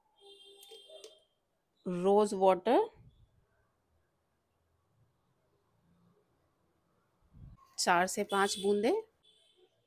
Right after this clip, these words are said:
चलिए, मैं इसको आपको serve करके दिखाती हूँ। मेरी बनी recipe आपको कैसी लगी, कमेंट करके ज़रूर बताइएगा।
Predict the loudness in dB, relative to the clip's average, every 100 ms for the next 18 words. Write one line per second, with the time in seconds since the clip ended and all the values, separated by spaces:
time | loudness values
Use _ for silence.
0 | _ _ _ _ _ _ _ _ _ _
1 | _ _ _ _ _ _ _ _ _ _
2 | _ -2 0 0 0 -2 -4 -2 -2 -2
3 | -8 -4 -4 -4 -4 -4 -4 -6 -6 -6
4 | 0 0 0 -8 _ _ _ -20 -20 _
5 | _ _ _ _ _ _ _ _ _ _
6 | _ _ _ _ _ _ _ _ _ _
7 | _ _ _ -8 0 2 2 0 -2 0
8 | 0 -2 -4 -4 -4 -4 -2 -4 -2 -4
9 | -4 -4 -4 -4 -6 -8 _ _ _ _
10 | _ _ _ _ -4 -2 -2 -2 -4 0
11 | 0 2 0 -2 -2 -2 -2 -2 -2 -2